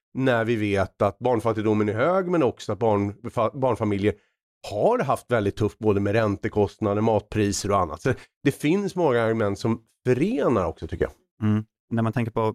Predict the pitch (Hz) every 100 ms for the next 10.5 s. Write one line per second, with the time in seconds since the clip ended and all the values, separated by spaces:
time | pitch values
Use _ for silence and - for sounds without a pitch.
0 | - 107 117 120 123 113 - 95 87 80
1 | - 104 104 _ 107 107 101 - _ _
2 | _ _ _ - 120 127 135 135 139 -
3 | 117 113 110 - - 127 135 143 127 139
4 | 127 139 139 117 113 104 98 107 104 -
5 | 95 104 - 107 - 117 - 117 113 117
6 | 98 98 98 - 98 90 92 98 101 -
7 | 58 - 85 - 92 92 87 _ _ _
8 | 107 98 104 98 117 104 - 107 95 95
9 | - - 95 92 90 90 67 107 110 117
10 | 107 113 113 107